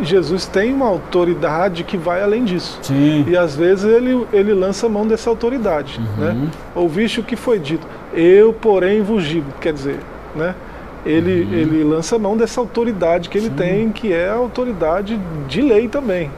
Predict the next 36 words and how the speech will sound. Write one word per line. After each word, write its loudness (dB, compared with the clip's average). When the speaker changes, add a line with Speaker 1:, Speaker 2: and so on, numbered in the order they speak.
Speaker 1:
né? -2
Speaker 2:
Uhum. -6
Speaker 1:
Mas 0
o -4
que -2
ele 2
vai 2
dizer 0
não 0
é 0
tão 0
novo 6
assim, 0
né? -2
Speaker 2:
Uhum. -6
Speaker 1:
É, 2
com -2
relação 0
a, -2
ao 0
que -4
já -2
foi -2
dito, -6
né? -2
É, 0
m-, -4
na 0
maioria 2
das 0
vezes, 2
é, 2
o -2
que -4
ele 2
tá 0